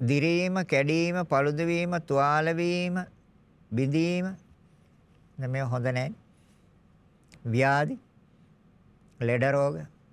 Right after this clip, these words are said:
අසනීප. එහෙනම් ඒවා අපි අකමැති දේවල්. ඉතින් අකමැති දුක් වලටනේ. සැපටනේ කැමති. එහෙනම්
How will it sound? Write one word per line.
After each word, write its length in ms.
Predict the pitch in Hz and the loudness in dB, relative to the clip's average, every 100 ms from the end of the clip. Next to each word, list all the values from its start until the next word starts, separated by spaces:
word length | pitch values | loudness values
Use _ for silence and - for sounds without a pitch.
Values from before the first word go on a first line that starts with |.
| _ | _
අසනීප. 580 | - 123 139 135 139 151 185 - - _ - - - _ _ 127 131 _ _ _ _ _ _ _ _ _ - _ _ _ _ | -12 -8 -4 -2 -4 -6 -14 -20 -20 _ -20 -20 -20 _ _ -16 -16 _ _ _ _ _ _ _ _ _ -20 _ _ _ _
එහෙනම් 280 | - 160 156 | -4 0 0
ඒවා 300 | 147 165 170 | 0 0 -2
අපි 180 | 147 143 | 0 -2
අකමැති 460 | 123 160 123 104 | -2 -2 -4 -4
දේවල්. 240 | 98 92 101 - _ _ - | -6 -6 -10 -16 _ _ -10
ඉතින් 220 | 135 135 | -4 -2
අකමැති 380 | 127 160 131 107 | -2 -4 -4 -4
දුක් 200 | 127 - | -4 -4
වලටනේ. 420 | 107 90 104 104 - _ _ _ _ _ _ _ _ _ _ _ | -6 -6 -10 -12 -18 _ _ _ _ _ _ _ _ _ _ _
සැපටනේ 480 | - 127 139 107 110 | -4 -2 -2 -2 -4
කැමති. 380 | 120 147 - - _ _ _ - - _ _ _ - _ _ _ - - _ _ - - - _ _ - | -8 -10 -12 -20 _ _ _ -20 -20 _ _ _ -20 _ _ _ -20 -20 _ _ -20 -20 -20 _ _ -4
එහෙනම් 340 | 170 175 | 0 0